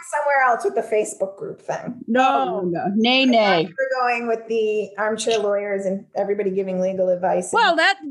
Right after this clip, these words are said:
Speaker 2: that, it's sort of, yeah, because it's not that
Speaker 1: constantly trying to fight back the tide of Google Law School, but
Speaker 2: Right.
Speaker 1: we won't go there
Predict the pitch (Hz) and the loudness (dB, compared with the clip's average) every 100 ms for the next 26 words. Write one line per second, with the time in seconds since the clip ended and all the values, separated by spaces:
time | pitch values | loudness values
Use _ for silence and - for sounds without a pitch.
0 | 269 330 247 - 254 - - 240 - 240 | -2 0 -2 -8 -12 -6 0 2 4 2
1 | 214 247 453 240 233 247 220 214 - - | 2 2 2 0 -2 -2 -2 -6 -8 -2
2 | 254 262 277 285 247 - _ _ _ _ | 2 2 2 2 0 -2 _ _ _ _
3 | _ - - 226 233 233 247 233 214 208 | _ -10 -2 0 0 -2 -6 -2 -2 -4
4 | 196 _ _ _ _ - 220 208 196 196 | -12 _ _ _ _ -2 0 0 -2 -2
5 | 214 208 214 196 - - - 202 202 190 | -2 0 0 -2 -4 -10 -2 0 2 2
6 | 180 180 190 208 196 - - _ _ 220 | 2 -2 -4 -4 -4 -6 -16 _ _ -6
7 | 214 196 185 196 180 170 - - - - | -2 0 0 0 -2 -4 -4 -4 -2 -4
8 | - 202 226 165 - _ 330 330 285 220 | -4 -2 0 -2 -6 _ 0 0 2 0
9 | 165 - - | 0 -2 -6